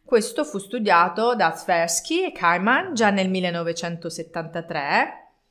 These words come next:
ed è, ovvero, eh, ed è il processo di pensiero che collega il rischio alla possibilità di perdita, producendo così una realtà distorta, perché la possibilità di vincere viene completamente cancellata.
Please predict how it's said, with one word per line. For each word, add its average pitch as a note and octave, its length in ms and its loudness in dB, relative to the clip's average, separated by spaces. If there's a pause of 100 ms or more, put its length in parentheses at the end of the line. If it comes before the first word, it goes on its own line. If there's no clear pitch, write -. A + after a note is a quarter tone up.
(800)
ed C4 180 4
è, G3+ 120 8
ovvero, G3 760 4
eh, - 60 0
ed A#3 100 4
è G#3 40 8
il F#3+ 120 2
processo B3 540 2
di G#3+ 140 -2
pensiero C4+ 840 2
che C#4 240 -2
collega F3+ 800 2
il E4+ 160 0
rischio F4+ 640 -2 (380)
alla C4+ 200 2
possibilità A3+ 640 -4
di F#3 160 -6
perdita, D#3 920 -6 (920)
producendo F3 1120 -2 (140)
così F4 340 -4
una C#4 220 2
realtà A3 680 2
distorta, D#3+ 920 -4 (180)
perché D4 320 0
la F3+ 140 0
possibilità C#4+ 720 -2
di B3+ 120 -2
vincere A#3 600 -2
viene G#3+ 400 -2
completamente E4+ 720 -6
cancellata. E3+ 840 -8